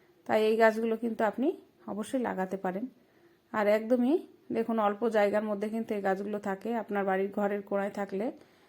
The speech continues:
ঘরের সৌন্দর্য বৃদ্ধি করবে। এবার আমি দেখাচ্ছি এই গাছগুলো যে-, যেহেতু এটা বর-, মানে, শীতকালে ডরমেন্সি পিরিয়ড,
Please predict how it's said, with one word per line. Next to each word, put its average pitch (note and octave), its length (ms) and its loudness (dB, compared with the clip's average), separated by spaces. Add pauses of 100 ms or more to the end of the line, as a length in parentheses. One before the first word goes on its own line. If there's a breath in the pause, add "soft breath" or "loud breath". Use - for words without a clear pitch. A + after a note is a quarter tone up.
(240 soft breath)
ঘরের G#3 300 6 (400)
সৌন্দর্য G#3 400 0 (140)
বৃদ্ধি G3+ 340 0
করবে। F#3 240 -2 (680 loud breath)
এবার A#3+ 220 8
আমি C4 180 4
দেখাচ্ছি A#3+ 460 0 (400)
এই A#3 140 4
গাছগুলো A3 460 4
যে-, G#3 200 0
যেহেতু A#3+ 280 -2
এটা A3+ 180 -2
বর-, G#3 300 0
মানে, G#3 160 -2 (1400 loud breath)
শীতকালে G#3+ 580 4 (120)
ডরমেন্সি G#3+ 420 4
পিরিয়ড, G#3+ 240 0